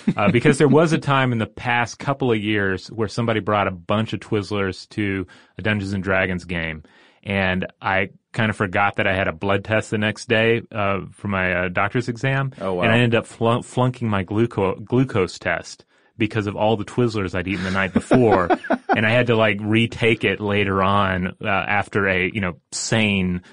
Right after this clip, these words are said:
Speaker 1: um, <laughs> consumption of sugar.
Speaker 2: Yeah.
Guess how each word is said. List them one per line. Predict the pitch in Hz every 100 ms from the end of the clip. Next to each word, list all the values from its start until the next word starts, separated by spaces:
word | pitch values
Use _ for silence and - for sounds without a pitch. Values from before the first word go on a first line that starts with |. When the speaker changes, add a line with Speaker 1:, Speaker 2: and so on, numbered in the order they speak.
| -
Speaker 1:
um, | 98 92 87 85 - - -
<laughs> | - -
consumption | 131 135 - 120 104 - 87
of | 87
sugar. | - 101 - - _
Speaker 2:
Yeah. | 95 87